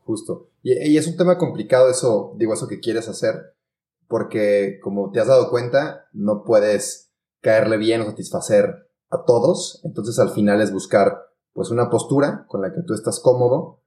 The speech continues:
y hablar desde ese punto de vista y serle como fiel a lo que tú crees,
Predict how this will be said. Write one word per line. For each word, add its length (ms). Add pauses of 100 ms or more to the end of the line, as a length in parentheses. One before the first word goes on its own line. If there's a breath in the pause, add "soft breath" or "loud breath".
(360)
y 480
hablar 340
desde 220
ese 200
punto 220
de 100
vista 300
y 100
serle 300
como 220
fiel 500 (540)
a 80
lo 160
que 100
tú 140
crees, 500